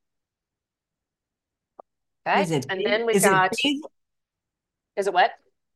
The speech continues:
Speaker 2: Is it basil or basil?
Speaker 1: I,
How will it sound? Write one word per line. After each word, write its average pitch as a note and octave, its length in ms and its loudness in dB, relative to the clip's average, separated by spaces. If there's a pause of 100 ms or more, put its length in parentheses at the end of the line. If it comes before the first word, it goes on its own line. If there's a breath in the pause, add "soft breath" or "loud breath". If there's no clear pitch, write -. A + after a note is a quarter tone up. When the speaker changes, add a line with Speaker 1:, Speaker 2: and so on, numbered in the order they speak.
(180)
Speaker 2:
Is E3 140 -2
it D3+ 200 -2
basil A3+ 560 2
or C#3 120 -4
basil? A#2+ 880 -2 (960)
Speaker 1:
I, B3 260 0